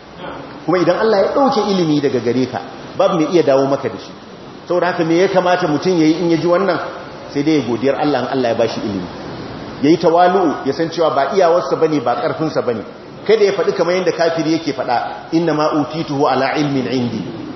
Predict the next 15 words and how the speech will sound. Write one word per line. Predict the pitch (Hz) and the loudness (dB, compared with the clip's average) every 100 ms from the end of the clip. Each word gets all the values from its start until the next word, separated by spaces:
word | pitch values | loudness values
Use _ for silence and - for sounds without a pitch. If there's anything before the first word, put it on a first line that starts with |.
| - - - - - 101 | -14 -14 -16 -16 -12 -2
Ni | 139 175 | 2 4
an | 180 165 | 4 4
bani | 175 170 156 | 4 4 2
wannan | 180 160 151 | 2 2 2
ne | 151 | 0
saboda | 165 156 139 | 0 2 2
wani | 147 147 | 0 0
ilimi | 180 156 147 | -2 0 0
daga | 139 127 | 0 -2
gare | 113 131 151 | 0 0 0
ni | 131 | 0
da | 123 | 0
nake | 135 120 | -2 -4
da | |
shi. | 101 | -6